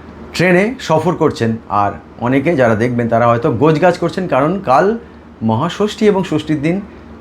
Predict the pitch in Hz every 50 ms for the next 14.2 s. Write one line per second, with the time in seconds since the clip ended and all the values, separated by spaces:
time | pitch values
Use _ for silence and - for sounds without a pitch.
0 | - - - 208 240 262 269 254 262 - - 131 113 139 147 143 143 143 139 139
1 | 143 139 135 135 - - - - - - - - - - - 131 120 120 104 110
2 | 110 - 104 98 98 92 76 117 117 117 131 - 131 113 107 101 104 101 98 90
3 | 95 117 95 - - - 92 98 104 101 101 104 - - 127 123 135 131 - -
4 | - 101 - 226 269 - - - - 131 120 117 98 101 92 90 80 78 73 -
5 | - - - - - - - - - - - - - - - 196 190 196 208 214
6 | 226 254 262 262 - - - - 170 170 - - 247 233 247 226 240 233 254 240
7 | 214 175 170 170 196 190 170 - - - 165 165 151 160 190 175 190 190 147 127
8 | 143 135 139 143 170 175 175 170 - - - - 107 135 143 147 147 - 160 165
9 | 165 - 117 110 143 147 139 127 110 113 110 110 127 127 135 151 165 165 143 147
10 | 156 156 160 160 160 170 170 170 180 185 180 175 156 - - - - - 95 104
11 | 113 113 113 113 131 139 156 165 - 170 170 165 151 147 151 151 156 151 151 160
12 | 143 143 127 127 127 139 143 135 113 104 120 123 123 123 123 117 104 113 104 95
13 | 87 123 123 - - - 170 214 - - - - - - - 95 90 98 117 131
14 | 156 160 -